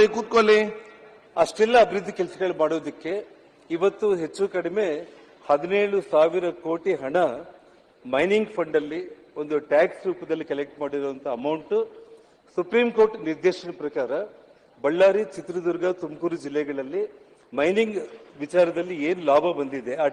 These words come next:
Speaker 2: ಟ್ಯಾಕ್ಸ್ ಅಲ್ಲೇ ಬಳಸಬೇಕು ಅಂತೇಳಿ ಆರ್ಡರ್ ಆಗಿದೆ. ನಾನು ಹಿಂದೆ ಸಿಕ್ಸ್ ಪರ್ಸೆಂಟ್ ಮೈನಿಂಗ್ ನಡೆಯುವಂತ ಸಂದ-, ಸಂದರ್ಭದಲ್ಲಿ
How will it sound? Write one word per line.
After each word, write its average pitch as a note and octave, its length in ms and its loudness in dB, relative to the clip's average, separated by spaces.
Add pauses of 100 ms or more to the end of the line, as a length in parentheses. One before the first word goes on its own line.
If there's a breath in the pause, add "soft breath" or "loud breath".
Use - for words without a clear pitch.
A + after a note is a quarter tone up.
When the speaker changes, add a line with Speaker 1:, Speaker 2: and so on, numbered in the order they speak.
(100)
Speaker 2:
ಟ್ಯಾಕ್ಸ್ F3+ 380 0 (720 soft breath)
ಅಲ್ಲೇ G#3 240 6 (260)
ಬಳಸಬೇಕು E3+ 580 0
ಅಂತೇಳಿ D#3+ 320 -6 (240)
ಆರ್ಡರ್ C3 260 2
ಆಗಿದೆ. G2 220 -16 (840)
ನಾನು G3 140 4 (100)
ಹಿಂದೆ A3 260 6 (1160)
ಸಿಕ್ಸ್ - 300 -4
ಪರ್ಸೆಂಟ್ A3 420 0 (800)
ಮೈನಿಂಗ್ G3+ 360 2
ನಡೆಯುವಂತ F3 340 0 (120)
ಸಂದ-, D#3+ 240 -6 (100)
ಸಂದರ್ಭದಲ್ಲಿ D3+ 640 -4